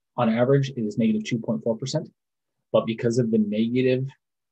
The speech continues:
power of debt in this case, their R O E is ten percent.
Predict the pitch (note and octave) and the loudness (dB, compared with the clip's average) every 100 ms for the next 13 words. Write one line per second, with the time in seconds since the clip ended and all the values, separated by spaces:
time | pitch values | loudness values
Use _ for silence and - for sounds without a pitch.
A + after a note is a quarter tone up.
0 | _ _ _ _ - B2 B2+ C3 G#2+ A2 | _ _ _ _ -4 4 6 6 2 -6
1 | - A#2 D#3 D3 D3 C#3 - D#3 A#3 - | -2 -2 2 2 2 -2 -2 -2 -2 -10
2 | _ _ _ _ A#2 A2 A#2 A2+ A2 G#2 | _ _ _ _ -4 0 2 2 2 -2
3 | - A2 - - - | -6 -8 -8 -12 -14